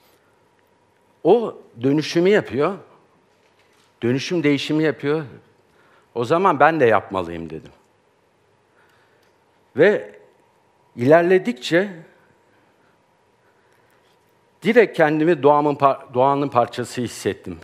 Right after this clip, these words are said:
ve kendimi ona teslim ettim. Doğa, doğanın şartları kolay değil fakat çok öğretici.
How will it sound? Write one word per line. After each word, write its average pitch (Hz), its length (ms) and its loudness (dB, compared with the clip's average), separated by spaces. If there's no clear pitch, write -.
ve 160 240 -2
kendimi 147 360 -2
ona 131 260 -2
teslim 117 460 -4
ettim. 80 320 -10
Doğa, 175 480 2
doğanın 147 380 2
şartları 147 600 2
kolay 135 400 2
değil 151 280 -6
fakat 131 420 -2
çok - 280 -4
öğretici. 107 720 -4